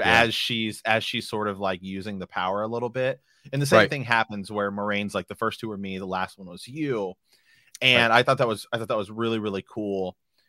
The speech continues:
Speaker 1: And I think they did a good job of, of show, of showing that in, in this.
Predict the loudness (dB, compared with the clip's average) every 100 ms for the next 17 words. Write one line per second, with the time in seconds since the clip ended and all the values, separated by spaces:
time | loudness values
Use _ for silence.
0 | _ _ _ 4 6 6 4 -2 -4 -4
1 | -4 -4 -6 -2 0 0 0 -4 -6 -4
2 | -2 -6 -12 -20 -20 _ _ -6 -2 2
3 | 2 2 -4 -4 -4 -4 -4 -8 -8 -8
4 | -12 -18 _ -8 -8 -6 -10 -14 _ _
5 | _ _ -6 -4 -6 -8 -10